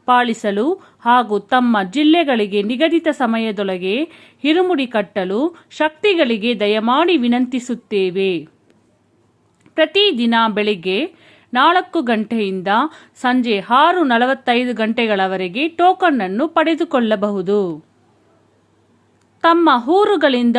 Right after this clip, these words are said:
ಹೊರಡುವಾಗ ಸಾಧ್ಯವಾದಷ್ಟು ರಾತ್ರಿಯಲ್ಲಿ ಪ್ರಯಾಣಿಸುವುದನ್ನು ತಪ್ಪಿಸಬೇಕು ಮತ್ತು ಹೊಳಬರುವ ವಾಹನಗಳನ್ನು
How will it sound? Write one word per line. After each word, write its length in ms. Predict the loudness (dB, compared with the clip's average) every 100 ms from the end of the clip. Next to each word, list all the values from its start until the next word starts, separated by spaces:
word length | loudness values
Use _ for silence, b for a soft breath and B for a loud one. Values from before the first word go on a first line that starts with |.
| 2
ಹೊರಡುವಾಗ 720 | 2 -2 0 0 0 -2 -2 -2 -2 -4 b b _
ಸಾಧ್ಯವಾದಷ್ಟು 1000 | 2 4 2 0 2 0 -2 -6 -4 -2
ರಾತ್ರಿಯಲ್ಲಿ 760 | 2 0 0 -2 -2 -2 -4
ಪ್ರಯಾಣಿಸುವುದನ್ನು 1120 | -4 -2 2 4 4 4 0 -4 -4 -4 -2 -4
ತಪ್ಪಿಸಬೇಕು 1200 | 0 -2 0 0 2 2 0 -2 -2 -2 -4 -8 b b b b -2
ಮತ್ತು 420 | -2 -2 -2 -2
ಹೊಳಬರುವ 760 | 2 2 2 2 2 2 0 2
ವಾಹನಗಳನ್ನು 1120 | 2 4 4 0 0 -2 -2 -4 -2 -2